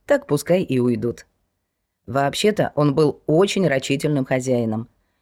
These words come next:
И за свою одинокую жизнь скопил достаточно средств, но все они лежали на счетах. Один предназначался для ежедневных расходов, второй был копилкой на ежегодный отпуск, третий — на черный день.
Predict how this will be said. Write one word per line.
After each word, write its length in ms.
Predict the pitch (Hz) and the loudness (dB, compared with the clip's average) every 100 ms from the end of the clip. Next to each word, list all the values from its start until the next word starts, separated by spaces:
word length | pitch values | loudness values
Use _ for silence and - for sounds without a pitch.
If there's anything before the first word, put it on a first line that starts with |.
| _ | _
И 80 | 160 | 0
за 120 | 175 | 0
свою 360 | 180 185 208 196 | 2 2 2 2
одинокую 560 | 185 185 196 190 190 190 | 2 2 2 4 4 4
жизнь 320 | 220 214 - | 2 0 -2
скопил 460 | - 165 190 180 - | -2 0 2 2 2
достаточно 640 | 170 185 214 214 196 180 | -2 0 -2 -2 -4 -4
средств, 420 | 175 127 - - _ _ _ _ | -4 -4 -4 -8 _ _ _ _
но 120 | 165 185 | -2 -2
все 240 | - 269 | 0 2
они 160 | 220 180 | 4 4
лежали 380 | 170 165 190 | 4 2 2
на 100 | 165 | 0
счетах. 500 | 131 - - 92 - _ _ _ _ _ _ _ | -2 -4 -8 -8 -10 _ _ _ _ _ _ _
Один 400 | 143 147 240 240 | -2 2 4 2
предназначался 1080 | - 156 160 160 165 151 - 185 202 160 131 | 0 -2 2 4 4 2 2 2 2 0 0
для 160 | 135 160 | 0 2
ежедневных 720 | 165 147 147 135 165 180 165 | 2 2 2 2 2 2 0
расходов, 560 | 147 143 - 120 87 - _ _ _ _ | -2 -4 -2 -2 -4 -14 _ _ _ _
второй 380 | - 151 170 226 | -6 0 2 4
был 180 | 185 175 | 4 4
копилкой 640 | 156 - 190 214 165 135 | 0 2 0 2 0 0
на 120 | 151 | 0
ежегодный 640 | 156 147 147 120 131 165 202 | 2 2 0 0 2 0 0
отпуск, 500 | 156 120 - - - _ _ _ _ | -2 -2 -6 -12 -16 _ _ _ _
третий — 520 | 165 156 202 165 123 - | 0 2 2 2 -2 0
на 140 | 131 | -2
черный 380 | - 120 127 185 | 0 0 0 -2
день. 280 | 143 104 | -2 -4